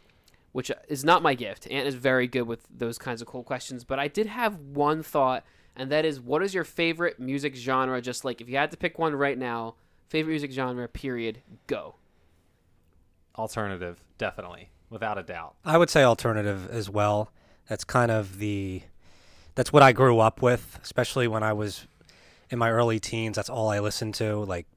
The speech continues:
Speaker 3: Blink one eighty-two, All American Rejects, bands like that. Uh, always appreciated that music. But I always, I'm also an old soul, as a lot of people know. <laughs> So I like the pop rock of, like, the seventies and the eighties, and my Billy Joel.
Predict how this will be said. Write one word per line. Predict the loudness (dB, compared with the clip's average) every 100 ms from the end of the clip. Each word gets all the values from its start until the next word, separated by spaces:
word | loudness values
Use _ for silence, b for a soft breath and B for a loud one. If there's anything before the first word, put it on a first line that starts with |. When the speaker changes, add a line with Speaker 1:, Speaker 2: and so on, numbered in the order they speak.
| -8
Speaker 3:
Blink | -8 -6
one | -6
eighty-two, | -6 -6 -6 -4 -4 -4
All | -4
American | -4 -4 -8 -8
Rejects, | -8 -6 -6 -6 -10
bands | -8 -8 -6
like | -6 -6
that. | -4 -4 -6 -12 b b b b b b b
Uh, | -4 0
always | 4 6 6
appreciated | 2 -2 0 0 -2 -2
that | -4
music. | -6 -8 -8 -10 -14 -4 6
But | 10
I |
always, | 12 12 10 6
I'm | 4 6 6
also | 8 8
an | 6
old | 4 0 0
soul, | 0 2 2
as | 2
a | 2
lot | 2
of | 2
people | -2 -6 -4
know. | -2 -2 -4
<laughs> | B -20 B
So | 2 4
I | 6
like | 6 4
the | 0
pop | 0 -2 -2
rock | -2 -2 -4
of, | -8 -8
like, | -8
the | -8
seventies | -6 -6 -6 -8 -10
and | -10
the | -10
eighties, | -10 -12 -12 -14 -16 -20 b b
and | -6 -4
my | -4
Billy | -4 -6 -6
Joel. | -8 -10